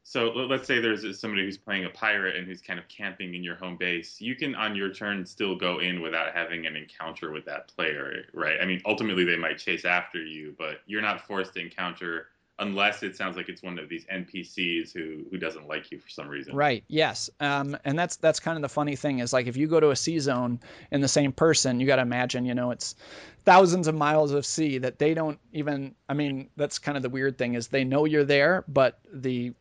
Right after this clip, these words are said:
Speaker 2: captain
Speaker 1: Sure.
Speaker 2: on board doesn't know you're there. So they can choose to scout for you and attack you, but you can share the s-, same z-, sea zone. You can coexist there unless they decide to say, "All right, I'm, we're gonna do this. You've got twenty gold on board," and then on their turn,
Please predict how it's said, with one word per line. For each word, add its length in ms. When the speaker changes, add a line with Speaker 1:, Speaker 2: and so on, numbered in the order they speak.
Speaker 2:
captain 320
Speaker 1:
Sure. 80
Speaker 2:
on 140
board 260
doesn't 300
know 140
you're 220
there. 300
So 160
they 180
can 380
choose 380
to 100
scout 380
for 100
you 300
and 120
attack 420
you, 260
but 140
you 120
can 140
share 300
the 60
s-, 200
same 360
z-, 320
sea 340
zone. 380
You 80
can 140
coexist 640
there 240
unless 340
they 160
decide 520
to 200
say, 240
"All 80
right, 160
I'm, 180
we're 100
gonna 140
do 200
this. 260
You've 140
got 160
twenty 340
gold 240
on 140
board," 280
and 100
then 120
on 220
their 160
turn, 540